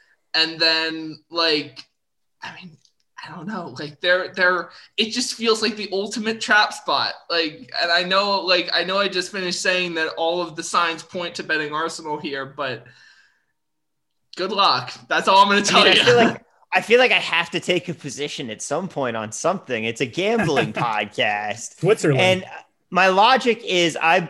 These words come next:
Speaker 2: I believe that Arsenal is going to win this game. Can they win it by two goals?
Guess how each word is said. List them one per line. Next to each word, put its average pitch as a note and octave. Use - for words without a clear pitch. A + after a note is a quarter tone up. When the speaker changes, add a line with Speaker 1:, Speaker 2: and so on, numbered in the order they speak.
Speaker 2:
I D#3+
believe E3
that F#3
Arsenal D3+
is C3
going C#3+
to C3+
win B2+
this A#2
game. G#2+
Can F#3+
they F3+
win F3
it E3
by D#3
two G#3
goals? A#3+